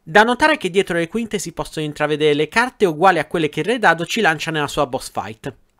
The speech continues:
Lo show riprende e Re Dado chiama involontariamente come prossimo concorrente Cuphead,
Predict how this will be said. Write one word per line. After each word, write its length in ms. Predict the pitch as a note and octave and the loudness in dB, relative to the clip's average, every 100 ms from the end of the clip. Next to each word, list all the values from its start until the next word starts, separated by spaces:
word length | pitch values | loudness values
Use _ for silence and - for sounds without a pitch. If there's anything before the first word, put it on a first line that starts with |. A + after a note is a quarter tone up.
| _ _ _ _ _ | _ _ _ _ _
Lo 180 | D#3 E3 | -2 -2
show 240 | - A#3+ | 4 4
riprende 600 | G#3 G3 D#3 B2 B2 B2+ | 4 2 0 0 -2 -4
e 140 | D#3 D#3+ | -4 -4
Re 160 | F3+ | -2
Dado 280 | F3+ G#3+ G#3+ | 2 2 2
chiama 260 | - F3 E3+ | 0 -2 0
involontariamente 840 | D#3 D#3+ D3+ E3+ E3 F#3 E3+ D#3 | 0 -2 -2 -2 -2 -2 -4 -4
come 200 | D3 D3 | -2 -2
prossimo 420 | D3 F3 - D3 | 0 -4 -2 -4
concorrente 600 | C#3 E3+ B3+ A3+ D#3 C#3+ C#3 | -2 -2 0 0 0 -2 -2
Cuphead, 540 | C3+ B2+ A2+ A#2 | -2 -2 -4 -2